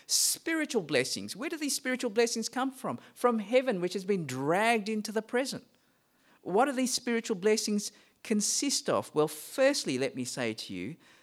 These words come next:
that these blessings are spiritual in the sense that they are blessings of the end that Jesus has dragged in. Right? It is not speaking about the difference between the material and immaterial realities.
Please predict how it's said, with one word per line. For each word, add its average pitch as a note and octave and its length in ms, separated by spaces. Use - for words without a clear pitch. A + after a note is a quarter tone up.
that E3 160
these F#3+ 220
blessings F3+ 480
are D3 200
spiritual A#3+ 720
in E3 200
the D#3 80
sense C#3 400
that - 160
they C#3+ 140
are C3 80
blessings C#3+ 460
of C3 300
the B2 200
end D3 480
that B2 180
Jesus A2+ 480
has G#2 100
dragged E2+ 360
in. - 220
Right? - 100
It F3+ 140
is F3+ 160
not G3 320
speaking B2 500
about G#2+ 340
the A#2 80
difference A#2 600
between C3+ 440
the A#2 60
material D3 760
and A#2 220
immaterial B2 640
realities. - 800